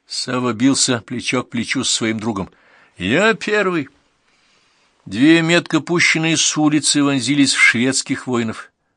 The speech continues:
Друзья бросили своих коней в образовавшуюся брешь. Саве повезло. Его лошадь сумела проскочить. Конь Ратмира споткнулся и рухнул на траву, поражённый несколькими копьями. Княжий ловчий вылетел из седла,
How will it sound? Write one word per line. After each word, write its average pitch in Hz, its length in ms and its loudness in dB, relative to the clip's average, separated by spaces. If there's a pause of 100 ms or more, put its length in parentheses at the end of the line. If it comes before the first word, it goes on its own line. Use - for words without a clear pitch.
(100)
Друзья 107 420 -2
бросили 113 440 -2
своих 110 340 -4
коней 123 460 -2 (280)
в - 60 -14
образовавшуюся 110 760 -2
брешь. 104 360 -6 (720)
Саве 135 440 0
повезло. 104 500 -4 (640)
Его 120 100 -12
лошадь 110 240 -4
сумела 117 360 0
проскочить. - 680 -6 (440)
Конь 123 320 0
Ратмира 123 460 0
споткнулся 139 760 -2 (320)
и 123 100 0
рухнул 143 420 4
на 147 60 2
траву, 139 380 0
поражённый 113 500 -2
несколькими 117 520 -2
копьями. 107 440 -10 (920)
Княжий 117 480 -2
ловчий 117 440 -2
вылетел 110 420 -2
из 104 100 -2
седла, 113 500 0